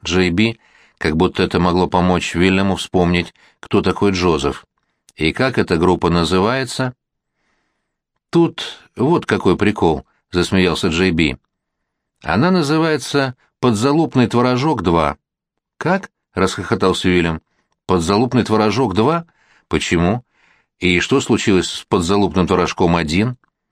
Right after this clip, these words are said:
«Подхватил стафилококк», проорал Джей Би, перекрикивая шум приближающегося поезда. Стоявшая рядом пожилая женщина сердито на них покосилась. Ну, конечно, подзалупный творожок два оказался так себе.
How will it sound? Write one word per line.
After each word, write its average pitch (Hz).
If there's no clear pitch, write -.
«Подхватил 95
стафилококк», 170
проорал 87
Джей 90
Би, 120
перекрикивая 87
шум 95
приближающегося 82
поезда. 69
Стоявшая 80
рядом 78
пожилая 80
женщина 87
сердито 90
на 90
них 87
покосилась. 85
Ну, 180
конечно, 175
подзалупный 120
творожок 120
два 147
оказался 92
так 131
себе. 67